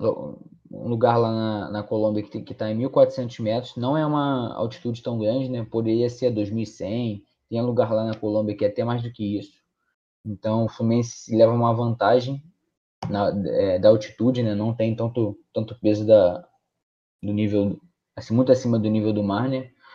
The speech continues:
Mas vai ser um jogo importante, né, cara? O, o Santa Fé e o Júnior empataram o primeiro jogo de um a um, o que foi bom pra Fluminense e River, porque os dois tão empa-, os, os quatro times estão empatados com um ponto.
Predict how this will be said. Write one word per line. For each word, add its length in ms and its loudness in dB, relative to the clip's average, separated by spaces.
Mas 140 2
vai 100 6
ser 120 2
um 60 8
jogo 220 8
importante, 560 0
né, 320 -2
cara? 280 -2
O, 680 0
o 60 -4
Santa 300 -2
Fé 220 2
e 60 2
o 40 2
Júnior 340 -2
empataram 480 -2
o 40 -4
primeiro 280 -4
jogo 220 -2
de 100 -8
um 120 -4
a 60 -4
um, 280 -4
o 100 -6
que 300 -2
foi 180 0
bom 160 2
pra 120 0
Fluminense 440 -4
e 20 -6
River, 320 -2
porque 220 -10
os 140 -4
dois 160 -6
tão 140 -8
empa-, 180 -8
os, 180 -6
os 220 -14
quatro 280 4
times 200 -8
estão 120 -12
empatados 440 -4
com 140 -12
um 40 -10
ponto. 500 -8